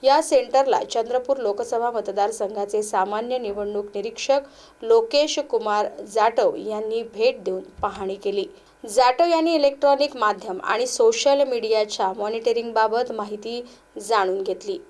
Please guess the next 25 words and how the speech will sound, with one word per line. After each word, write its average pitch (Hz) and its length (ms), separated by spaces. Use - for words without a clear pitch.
तसेच 233 500
सोशल 226 380
मीडियावर 226 500
करण्यात 269 480
येणाऱ्या 220 420
पोस्टबाबत 208 840
अतिशय 262 580
गांभीर्याने 262 720
लक्ष 202 220
ठेवावे, 202 480
अशा 240 360
सूचना 202 560
दिल्या. 190 280
प्रमाणीकरणासाठी 311 1000
उमेदवारांचे 240 720
अर्ज 220 320
किती 226 260
दिवसात 294 380
निकाली 208 360
काढल्या 202 360
जातात, 202 360
याबाबत 220 380
त्यांनी 220 260
विचारणा 202 500
केली. 196 300